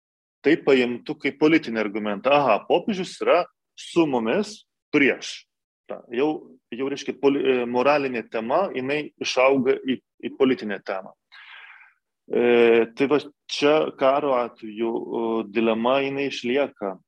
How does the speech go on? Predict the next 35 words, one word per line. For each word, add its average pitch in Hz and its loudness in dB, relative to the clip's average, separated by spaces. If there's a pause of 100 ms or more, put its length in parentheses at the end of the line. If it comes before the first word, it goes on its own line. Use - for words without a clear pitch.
(240)
Mm, 104 -10
šita - -6
be 101 2
abejo, 156 6
e, 127 -2 (260)
visą 123 -4
laiką 131 2
išlieka 123 -8
klausimas, 127 -2
ar 123 2 (160)
nepereiti 120 2
į - -20
politiką, 107 -8
ar 107 -8
popiežiui 113 -6
nepereiti 110 -4
į - -20
politiką. 98 -12 (120)
Bet 113 0 (720)
jeigu 123 -2
popiežius 139 0
pradėtų 123 0
min-, 123 -4
minėti 127 -4
vardus 113 2 (100)
ir - -8
šalis, 120 -6 (720)
tai 117 0
beveik 123 0
automatiškai 107 -6
nueina 107 -4
į 107 -12
politiką, 110 -6
kadangi 127 0
tada, 143 0